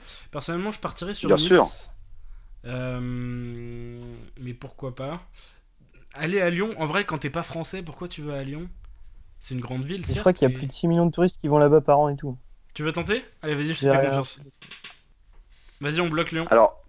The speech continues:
Speaker 2: pa-, alors, vous bloquez Lyon. Excuse-moi, Cl-, Clément, tu peux répéter ce que tu as dit juste avant, euh,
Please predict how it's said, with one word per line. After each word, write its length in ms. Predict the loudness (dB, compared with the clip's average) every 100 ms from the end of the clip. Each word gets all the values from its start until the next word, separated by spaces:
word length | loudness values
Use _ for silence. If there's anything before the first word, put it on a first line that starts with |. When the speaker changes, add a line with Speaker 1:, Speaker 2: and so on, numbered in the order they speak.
| -10
Speaker 2:
pa-, 120 | -10 -10 -20 -20 -20 -20 -20 -6 2
alors, 180 | 2
vous 80 | 4
bloquez 300 | 2 4 4
Lyon. 200 | 2 4 2
Excuse-moi, 400 | 0 2 4 4
Cl-, 160 | -2 -2
Clément, 260 | 2 2 2
tu 80 | 2
peux 100 | 2
répéter 280 | 2 0 -2
ce 60 |
que 80 | 0
tu 120 | 4
as 60 | 4
dit 140 | 4
juste 200 | -4 0
avant, 680 | 2 4 6 6 6 4
euh, 20 | 0